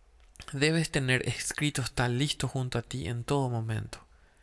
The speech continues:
Hay personas que cuando comienza un conflicto espiritual corren hacia un amigo solicitando su ayuda. Yo no condeno esa práctica,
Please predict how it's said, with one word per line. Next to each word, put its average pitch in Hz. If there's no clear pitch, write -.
Hay 135
personas 135
que 151
cuando 139
comienza 139
un 160
conflicto 139
espiritual 135
corren 147
hacia 147
un 139
amigo 131
solicitando 127
su -
ayuda. 117
Yo 156
no 185
condeno 143
esa 143
práctica, -